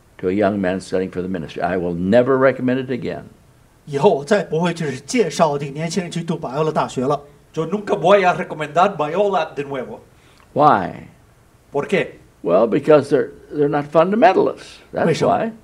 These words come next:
Speaker 2: 他不是原教旨主义。
Speaker 3: Porque no son fundamentalistas.
Speaker 1: And they teach it kind of little, let's teach a little bit of this guy, a little bit of that guy to make it look good. And the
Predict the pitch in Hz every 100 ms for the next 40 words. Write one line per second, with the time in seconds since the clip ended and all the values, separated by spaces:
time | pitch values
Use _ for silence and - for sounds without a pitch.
0 | _ - - 175 208 151 180 247 147 139
1 | 139 113 - _ 147 147 160 - 202 196
2 | 196 190 180 180 135 - 113 - - _
3 | - 117 120 117 120 123 - 202 - 143
4 | - - - - 151 151 147 156 180 202
5 | 196 - 196 - 220 202 202 196 - 196
6 | 196 - 92 - - 90 92 - - -
7 | 95 185 175 170 - 165 165 165 - _
8 | _ 117 151 147 - - 147 156 - -
9 | - - - - 120 139 127 80 - -
10 | _ _ 113 123 117 -